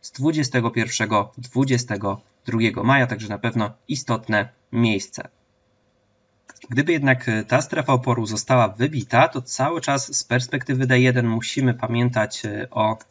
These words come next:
e, okolicach jeden pięćdziesiąt dziewięć, gdzie rynek,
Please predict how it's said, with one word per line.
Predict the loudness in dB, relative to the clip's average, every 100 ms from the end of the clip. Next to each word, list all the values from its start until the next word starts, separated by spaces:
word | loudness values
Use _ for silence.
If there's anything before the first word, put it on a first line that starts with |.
| -18 -10
e, | -8 -8
okolicach | -6 0 2 2 0 0
jeden | 0 0
pięćdziesiąt | 0 -2 0 0 0
dziewięć, | 0 2 0
gdzie | 0 -2
rynek, | 2 0 -2